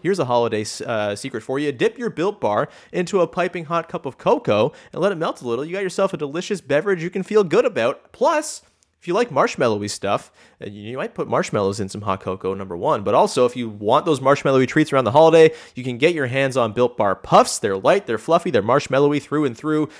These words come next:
Different flavors, all covered in chocolate. Taste so good,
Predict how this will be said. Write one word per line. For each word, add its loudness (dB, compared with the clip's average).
Different 2
flavors, 4
all 8
covered 2
in 0
chocolate. -4
Taste -2
so 8
good, 4